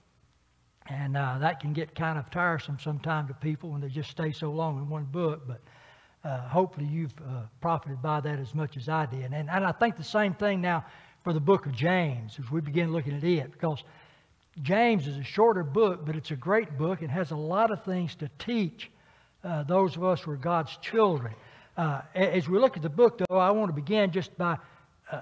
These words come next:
giving a brief introduction to the book and talk some about that. First of all, in regard to the author of the book. Uh,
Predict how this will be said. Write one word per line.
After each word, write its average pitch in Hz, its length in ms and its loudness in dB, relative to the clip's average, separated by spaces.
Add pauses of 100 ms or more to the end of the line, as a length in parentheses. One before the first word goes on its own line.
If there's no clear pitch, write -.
giving 196 240 6
a 147 60 0
brief 190 380 6
introduction 160 840 0
to 143 100 -4
the 147 80 -2
book 151 220 0
and 131 120 -10
talk 196 280 0
some 185 180 0
about 160 380 2
that. 147 200 -2
First 214 260 2
of 170 60 -4
all, 180 220 2 (380)
in 185 120 2
regard 175 380 2
to 131 80 -6
the 143 120 -8
author 170 440 4
of 123 140 -4
the 135 80 -4
book. 123 420 -4 (500)
Uh, 147 300 2